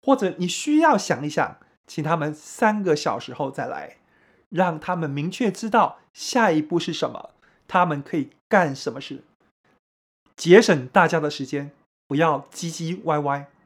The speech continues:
大家都想早一点下班。七，为你的人骑马打仗。如果你的人提出的作战计划你同意了，那么就一路背书到底。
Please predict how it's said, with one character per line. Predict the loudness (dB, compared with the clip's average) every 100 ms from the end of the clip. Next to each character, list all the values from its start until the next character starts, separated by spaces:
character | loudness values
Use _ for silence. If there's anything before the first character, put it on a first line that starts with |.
| _ _ _ 2
大 | 4 4
家 | 2 0
都 | -2 -2 0
想 | -2 -6 -2
早 | -2 -2
一 | -4
点 | -6 -6
下 | -10 -8 -8
班。 | -8 -12 -14 _ _ _ _ _ _ _ _ _
七， | -10 -4 -4 -6 -18 _ _ _ _ 2
为 | 6 6
你 | 4
的 | 0
人 | 0 -2 -6 -14
骑 | -12 -8 -8 -4
马 | -4 -4
打 | -6 -6
仗。 | -6 -8 -12 _ _ _ _ _ _ _ _ -2
如 | 2
果 | 4
你 | 4
的 | 2
人 | 6 6 4 -4 _
提 | -2 -2
出 | -2 2
的 | 2
作 | 2 0 2
战 | 0 -2
计 | -6
划 | 0 0 -2 -12 _ -6
你 | -6
同 | -2 -2 2
意 | 2
了， | 2 -2 _ _ _ _ -4
那 | -2
么 | 0 0 -4 _ -4
就 | -4 -2
一 | -2
路 | 2 2 0 _
背 | 4 6 6
书 | 0 -6
到 | 2 2 2
底。 | -10